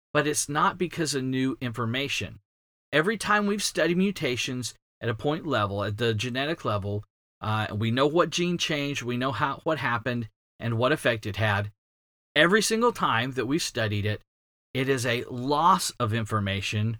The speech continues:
or a degradation of that information. It is never new information. And so evolutionists have a real problem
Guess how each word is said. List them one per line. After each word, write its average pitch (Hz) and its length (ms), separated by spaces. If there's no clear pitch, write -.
or 127 140
a 120 80
degradation 123 880
of 101 120
that 98 200
information. 95 640
It 135 140
is 131 220
never 143 800
new 135 340
information. 127 800
And 143 80
so 170 280
evolutionists 185 600
have 139 200
a 151 60
real 139 260
problem 156 800